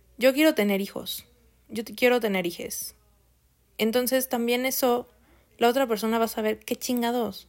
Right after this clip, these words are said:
<laughs> ¿saben? Va a saber, em, qué es, qué esperar de ti en un futuro. Eso se me hace súper importante,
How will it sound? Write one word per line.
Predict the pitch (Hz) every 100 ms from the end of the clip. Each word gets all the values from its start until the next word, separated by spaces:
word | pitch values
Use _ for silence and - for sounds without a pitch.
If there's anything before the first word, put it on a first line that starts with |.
| -
<laughs> | - - - - -
¿saben? | - 254 269 320 -
Va | 233
a | 240
saber, | 277 254 220 220 - _ -
em, | 214 202 196 190 - _ _ _ _ _ _ -
qué | 226
es, | 240 - -
qué | -
esperar | 262 - 262 196 208
de | 202
ti | 196 185
en | 196
un | 196
futuro. | - - - 202 208 - _ _ - _ _ _ _ _
Eso | - 240 277
se | 254
me | 202
hace | 196 220
súper | - 202 190
importante, | 180 180 180 175 185 185 - 190